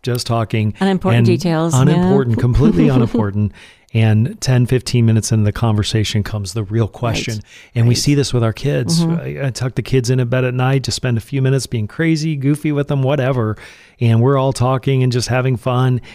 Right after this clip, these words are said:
Speaker 1: And it's in that moment where we allow space to happen that the real questions will come.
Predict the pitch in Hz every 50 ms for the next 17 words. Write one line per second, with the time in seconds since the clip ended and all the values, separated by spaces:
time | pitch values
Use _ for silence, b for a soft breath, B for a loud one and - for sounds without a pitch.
0 | B B - 117 117 117 110 110 110 - - - - - - 151 151 160 165 170
1 | 160 151 123 110 127 127 123 123 127 131 131 127 120 120 139 135 127 117 113 113
2 | 117 117 110 110 110 110 107 110 113 120 120 - - - - 120 117 110 - -
3 | - 101 85 101 113 113 110 - 113 107 107 110 104 B B B B B B B
4 | - 120 110 113 104 104 107 - _ - 123 120 110 104 104 104 104 107 120 120
5 | 120 123 120 117 113 113 - - 117 110 101 - - 110 101 110 104 170 170 113
6 | 110 110